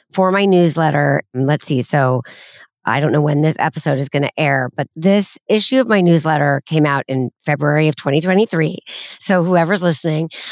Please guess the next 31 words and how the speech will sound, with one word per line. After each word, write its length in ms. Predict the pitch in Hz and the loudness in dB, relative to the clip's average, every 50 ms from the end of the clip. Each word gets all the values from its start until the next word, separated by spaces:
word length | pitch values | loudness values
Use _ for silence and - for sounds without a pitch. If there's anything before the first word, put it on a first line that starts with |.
| - - | -10 -6
I 180 | - 180 190 - - | -2 -2 -2 -2 0
interviewed 840 | - 190 196 208 226 247 247 208 196 196 190 185 185 180 185 185 180 - - | 2 2 4 4 4 2 0 -2 -2 0 2 2 4 4 2 2 0 0 -2
a 60 | 170 | -2
woman 360 | 156 160 175 170 170 175 170 | 0 2 2 4 4 4 4
named 260 | 170 165 165 160 160 - | 4 4 2 2 0 2
Anna 340 | - 156 160 170 180 190 190 | 2 2 2 2 2 0 0
Agogo, 560 | 160 - 156 143 127 143 139 127 123 123 127 - - - - - - - - _ - | 0 0 -2 0 0 -2 -2 -2 -2 -4 -6 -8 -10 -14 -18 -18 -20 -20 -16 _ -4
and 320 | - 190 185 175 175 170 - - | -2 0 2 2 0 0 -2 -6
she 240 | - - 269 269 | -4 -2 0 2
runs 340 | 240 220 190 190 190 196 180 | 2 2 2 2 2 2 0
a 80 | - - | 0 -2
podcast 460 | 131 156 156 156 - 147 135 127 - | -2 -2 -2 -2 -2 -2 -4 -4 -2
production 420 | - 120 135 135 - - - 160 | -4 -4 -2 -4 -4 -4 -4 -4
company. 540 | 139 - 139 117 - 107 113 110 - - - - _ | -4 -4 -4 -4 -6 -6 -6 -6 -6 -8 -10 -8 _
But 220 | - 190 185 170 - - - - - - - - _ _ _ _ _ _ _ | -2 0 0 0 -2 -6 -14 -20 -20 -20 -20 -20 _ _ _ _ _ _ _
what 400 | - 185 175 180 190 208 220 - | -8 -6 -2 2 2 4 4 4
was 160 | - 208 196 | 2 0 -2
so 400 | - - - 254 240 254 269 - - | -2 -2 0 2 2 2 2 0 -2
fascinating 640 | - 233 220 233 254 - - 185 160 147 143 147 135 | -2 0 0 0 0 0 2 2 2 2 2 0 -2
to 140 | - - 147 | -2 -2 0
me 320 | 143 127 117 117 - - - - | 0 0 0 -2 -4 -6 -6 -2
is 220 | - 175 165 151 | 0 0 0 2
that 360 | 160 170 165 160 156 156 - _ - - - - _ _ _ _ _ _ _ _ _ _ _ _ _ - | 2 2 2 2 2 0 -2 _ -12 -20 -20 -20 _ _ _ _ _ _ _ _ _ _ _ _ _ -8
her 200 | 175 - 247 285 | -2 0 0 0
business 420 | 247 214 220 220 214 214 214 180 | 2 2 2 2 2 2 0 0
is 140 | - - 143 | 0 -2 -6
booming 420 | 123 123 156 151 147 139 139 127 120 | -4 -2 0 2 2 2 2 0 0
right 220 | 110 107 78 - | -2 -4 -6 -6
now, 240 | 104 - - 50 - - - 220 - | -6 -6 -6 -8 -10 -10 -12 -8 -6
okay? 480 | - 147 - 170 147 139 143 147 151 - _ - | -4 -2 -2 -2 -2 0 0 0 -2 -2 _ -4
And 440 | 180 175 170 165 165 160 160 160 | -2 -2 0 0 0 2 0 0